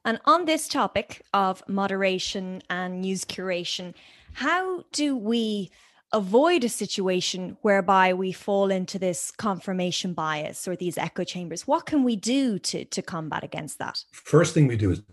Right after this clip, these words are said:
Speaker 2: don't overestimate this, this thing about echo chambers, right? So much research has been done, and there is no hard evidence that we do actually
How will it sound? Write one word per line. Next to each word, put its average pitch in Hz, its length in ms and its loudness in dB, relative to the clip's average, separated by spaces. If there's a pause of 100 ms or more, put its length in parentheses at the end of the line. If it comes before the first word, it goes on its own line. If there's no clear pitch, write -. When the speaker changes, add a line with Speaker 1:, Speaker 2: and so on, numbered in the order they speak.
(160)
Speaker 2:
don't 151 200 6
overestimate 113 760 4
this, - 340 -4
this 92 180 -2
thing 98 140 0
about 85 160 2
echo 82 180 0
chambers, 76 440 -6
right? 85 180 -2 (260)
So - 300 4
much 156 160 6
research 98 320 0
has 98 100 -6
been 90 180 -2
done, 78 380 -4 (260)
and 110 320 0
there 113 180 0
is 139 300 6
no 107 360 4
hard 92 260 2
evidence - 580 0 (320)
that 104 100 0
we 104 100 4
do 120 260 4
actually 87 380 -6